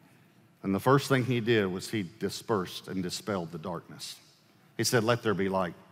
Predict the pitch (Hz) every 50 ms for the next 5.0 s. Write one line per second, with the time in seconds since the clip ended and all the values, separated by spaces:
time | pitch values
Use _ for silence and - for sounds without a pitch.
0 | _ _ _ _ _ _ _ - - _ _ - - - _ _ 107 117 139 156
1 | 151 143 151 147 139 147 147 - 147 151 143 131 - - 110 104 - - 127 120
2 | 107 95 87 78 76 - - - - - _ _ _ _ _ _ _ _ _ _
3 | - 117 - 151 139 123 110 107 117 123 127 135 123 113 - - - 123 127 123
4 | 123 127 113 104 101 98 98 110 113 110 117 104 - 104 113 113 113 117 110